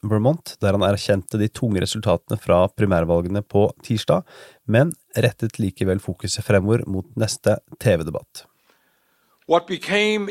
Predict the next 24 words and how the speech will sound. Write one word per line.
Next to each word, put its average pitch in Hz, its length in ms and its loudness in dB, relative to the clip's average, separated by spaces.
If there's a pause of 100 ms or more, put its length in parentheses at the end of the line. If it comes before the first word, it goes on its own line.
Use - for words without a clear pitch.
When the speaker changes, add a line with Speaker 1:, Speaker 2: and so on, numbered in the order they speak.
Speaker 2:
even 165 380 -10
more 196 500 0 (160)
apparent 180 560 -2
yesterday 104 640 -4 (760)
is 147 280 -10
that 147 200 -4
while 175 460 0
we 151 240 -8
are 151 100 0
currently 185 600 -4
losing 151 760 -4
the 143 140 -6
delegate 165 580 -4
count, 117 440 -12 (600)
approximately 160 1040 -4
eight 170 200 -6
hundred 147 420 -10
delegates 151 480 -4
for 135 160 -14
Joe 143 200 -4
Biden 160 520 0 (580)
and 135 180 -10
six - 300 -6
hundred 156 560 -4